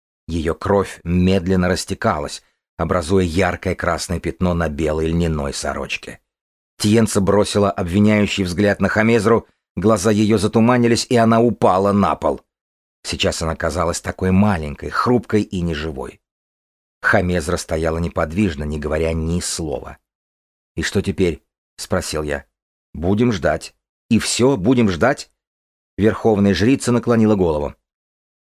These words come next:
«Она должна найти путь сквозь дикие земли загробного мира, это нелегко.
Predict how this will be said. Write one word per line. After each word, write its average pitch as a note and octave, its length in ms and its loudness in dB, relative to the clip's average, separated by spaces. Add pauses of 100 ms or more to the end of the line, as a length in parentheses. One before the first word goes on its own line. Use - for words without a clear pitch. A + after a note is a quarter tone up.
«Она E2+ 280 0
должна F#2+ 380 0
найти F2+ 380 -2
путь F#2+ 280 -2
сквозь F2+ 400 -4
дикие F2 400 -2
земли F2 340 0
загробного E2 560 -2
мира, F2+ 280 2
это C2+ 380 -6
нелегко. C#2 600 -4